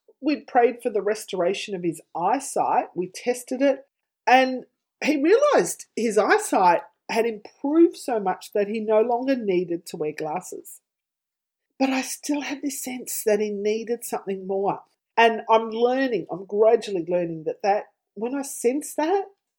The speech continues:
God's trying to talk to me, God's trying to communicate to me. And I need to go with that feeling, that sensing. I thought, "Oh, it's something about the Father heart of God, but I don't know what." So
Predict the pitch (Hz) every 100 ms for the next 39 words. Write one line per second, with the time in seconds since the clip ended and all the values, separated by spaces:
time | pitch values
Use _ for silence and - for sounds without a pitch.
0 | - 233 240 - - 247 240 240 196 185
1 | - 175 147 196 220 - - 302 269 -
2 | 208 214 220 - 180 170 - 156 151 -
3 | _ _ _ _ - 202 220 262 320 -
4 | 240 - 190 196 208 220 220 190 175 -
5 | _ _ 220 202 180 147 165 - - 175
6 | 165 - 143 - _ _ _ _ _ _
7 | 226 233 240 220 - 226 - - - -
8 | - 311 349 294 202 208 - 190 185 190
9 | 202 185 175 180 233 262 220 185 185 208
10 | - 190 170 165 - - - 214 196